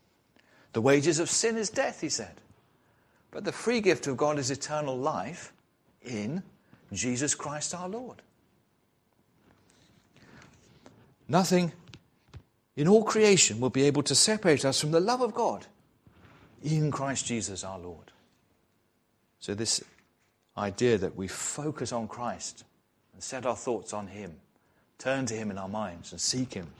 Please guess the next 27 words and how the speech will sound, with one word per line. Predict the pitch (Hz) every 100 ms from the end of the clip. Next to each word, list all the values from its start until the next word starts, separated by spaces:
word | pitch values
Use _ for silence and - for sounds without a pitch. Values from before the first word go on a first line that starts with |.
| - -
remember | 104 131 147 135
him, | 110 82
remind | 98 117 143 135
ourselves | 113 117 98 90
of | 85
him, | 85 76 _ _ _ _ _ _ - _ _ _ _
this | 107 98
is | 95 101
a |
good | 92 135
thought. | - 95 - - - _ _ _ _ _ _ _ _ _ _ _ _ _
It's | 82 107
right. | 113 87 - - - - - _ _ _ _ _ _ _ _ _ _ _ _ _ _ _ _ _ _ _ _ - - -
But | 151 254
we | 226
do | 196 233
also | 196 220 180 190
need | 127 143
to | -
examine | 165 151 117 156 156
ourselves | 170 - 226 123 - - _ _ _ _ _ _ _ _ _ _ _
and | - 208
assess | 226 - 120 -
our | 208
performance. | 233 208 302 269 - - - - - - - _ _ _ _ _ _ _ _ -
How | 214 202
holy | 160 180 147 110